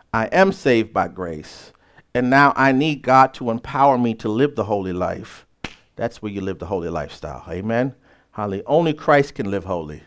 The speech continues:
and he lives holy through you by way of the Holy Spirit. You can't live holy on your own. And sometimes we say, "Yeah, Brother Pastor, I did this, I did this." But yeah, you also did this, you did that, and you did that.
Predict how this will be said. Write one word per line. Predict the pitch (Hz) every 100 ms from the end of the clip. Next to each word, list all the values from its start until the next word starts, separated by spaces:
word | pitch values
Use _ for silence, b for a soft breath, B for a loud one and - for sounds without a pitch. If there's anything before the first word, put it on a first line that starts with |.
| _
and | 104
he | 101
lives | 107 113
holy | 120 117 113
through | 110 110 107
you | 104
by | 90 90
way | 87
of | 85
the |
Holy | 92 87
Spirit. | - 90 82 - - _ _ _ _ _ _ _ _ _ _ _ -
You | 147
can't | 151 139 123
live | 110 117
holy | 107 101 90 90
on | 95 90
your | 92
own. | 87 73 65 - _ _ _ _ _ _ _ _ _ _
And | 110 107
sometimes | 135 139 131 120
we | 143
say, | 160
"Yeah, | 233 320 302
Brother | 233 240
Pastor, | 226 247 220
I |
did | 214 220
this, | 240
I | 240
did | 214 202
this." | 214 214
But | - 143
yeah, | 185
you | 175 185
also | 185 156
did | 147
this, | 165 185 - -
you | 139
did | 135
that, | 147 156 -
and | 120 123
you |
did | 123 143
that. | 185 -